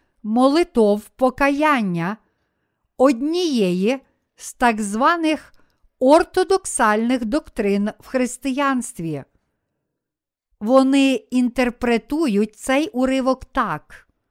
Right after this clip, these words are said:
як тільки ми починаємо вірити в Ісуса як свого Спасителя, нам пробачаються всі наші гріхи,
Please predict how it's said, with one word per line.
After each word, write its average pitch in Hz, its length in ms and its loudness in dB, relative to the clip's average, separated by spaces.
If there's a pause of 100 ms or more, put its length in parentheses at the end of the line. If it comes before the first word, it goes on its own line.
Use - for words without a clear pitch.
(760)
як 233 320 2
тільки 320 600 -4
ми 247 160 0
починаємо 269 840 -2
вірити 220 720 -2 (420)
в 202 60 -12
Ісуса 220 840 -2 (380)
як 254 440 2 (120)
свого 269 460 2
Спасителя, 233 1000 -2 (720)
нам 233 520 0 (100)
пробачаються 220 1200 0 (100)
всі - 380 -4
наші 302 460 0
гріхи, 202 500 -4